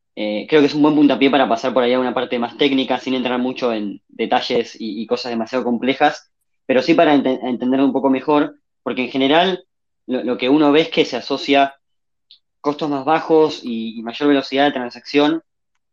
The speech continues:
a blockchains que son más centralizadas, por ejemplo, como Binance Smart Chain,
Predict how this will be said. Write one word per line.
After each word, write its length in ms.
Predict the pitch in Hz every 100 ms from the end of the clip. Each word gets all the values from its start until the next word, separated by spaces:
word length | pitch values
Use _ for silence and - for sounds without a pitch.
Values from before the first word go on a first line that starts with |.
| _ _ _ _ - - _
a 160 | 120 123
blockchains 400 | 135 143 160 -
que 40 |
son 160 | 139 135
más 180 | 147
centralizadas, 680 | 147 123 120 113 160 151 143
por 120 | 123
ejemplo, 280 | 131 131 127
como 240 | 120 113 120
Binance 320 | 123 127 110
Smart 180 | 113 113
Chain, 420 | 151 147 143